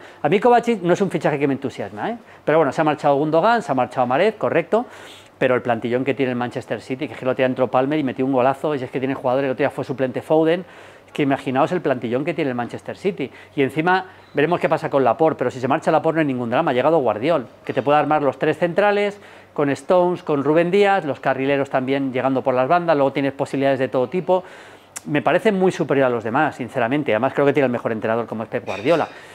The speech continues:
Sería las, el séptimo título en seis temporadas del Manchester City, dominio con, con puño de hierro. Algún día se tiene que acabar este dominio de, del City, pero es que creo, sinceramente, que la llegada de Guardiol mejora claramente la plantilla con respecto a la temporada pasada.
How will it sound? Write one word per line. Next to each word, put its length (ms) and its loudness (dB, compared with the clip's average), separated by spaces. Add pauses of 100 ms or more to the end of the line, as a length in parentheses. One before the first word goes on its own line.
(160)
Sería 400 2
las, 240 2
el 140 -2
séptimo 480 0
título 340 2
en 120 0
seis 260 -4
temporadas 520 2
del 120 0
Manchester 440 -4
City, 280 -2
dominio 420 0
con, 200 0
con 200 -4
puño 280 2
de 100 2
hierro. 260 2
Algún 200 0
día 100 4
se 80 -2
tiene 160 2
que 60 -8
acabar 200 2
este 140 -6
dominio 400 0
de, 160 -2 (260)
del 200 0
City, 200 0
pero 120 -2
es 40 -8
que 140 0 (180)
creo, 440 0
sinceramente, 760 0 (380)
que 80 0
la 100 4
llegada 300 2
de 80 4
Guardiol 520 0
mejora 440 0
claramente 440 0
la 100 2
plantilla 360 0
con 100 -4
respecto 240 -6
a 40 2
la 80 0
temporada 360 0
pasada. 380 2